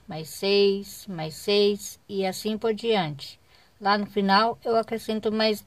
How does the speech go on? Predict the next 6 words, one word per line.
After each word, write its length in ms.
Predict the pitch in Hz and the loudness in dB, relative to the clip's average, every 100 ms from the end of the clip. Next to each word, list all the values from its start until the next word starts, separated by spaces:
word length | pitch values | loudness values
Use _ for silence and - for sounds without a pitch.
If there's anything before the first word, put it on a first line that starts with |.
| - | -8
duas 320 | 247 269 262 | -2 -2 -2
correntinhas 720 | - 226 233 233 233 233 208 | -6 -4 -4 -6 -4 -4 2
extras. 680 | 180 151 143 - 156 - - _ _ _ _ _ _ _ _ _ _ _ - _ _ | 2 2 -4 -14 -14 -16 -20 _ _ _ _ _ _ _ _ _ _ _ -20 _ _
Carreira 560 | - 220 247 254 254 208 | -2 0 4 8 10 8
um, 240 | 202 247 - _ _ _ _ _ _ _ _ _ _ _ _ _ - | 4 -4 -8 _ _ _ _ _ _ _ _ _ _ _ _ _ -4
uma, 600 | 226 214 226 254 285 | 0 2 4 4 4